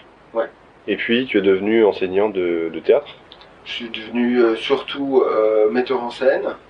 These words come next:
Speaker 2: Metteur en scène.
Speaker 1: Et puis ensuite, euh, on va dire directeur d'école. Je
Speaker 2: D'accord.
Speaker 1: Et, euh,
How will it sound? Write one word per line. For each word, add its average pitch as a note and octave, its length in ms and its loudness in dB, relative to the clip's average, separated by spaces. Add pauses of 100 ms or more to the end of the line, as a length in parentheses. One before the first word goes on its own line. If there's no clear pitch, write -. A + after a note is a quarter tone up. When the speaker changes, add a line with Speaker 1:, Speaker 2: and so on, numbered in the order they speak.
(120)
Speaker 2:
Metteur G#2 260 2
en F#2+ 80 2
scène. E2 340 -4
Speaker 1:
Et A#2 100 2
puis A#2+ 240 -4
ensuite, B2+ 640 -8
euh, G#2+ 840 -4
on F#2+ 60 -14
va G2+ 60 -10
dire B2 320 -8
directeur A#2 460 0
d'école. - 460 -6
Je - 720 -20
Speaker 2:
D'accord. F2 280 -4
Speaker 1:
Et, A2+ 200 4
euh, G2 340 2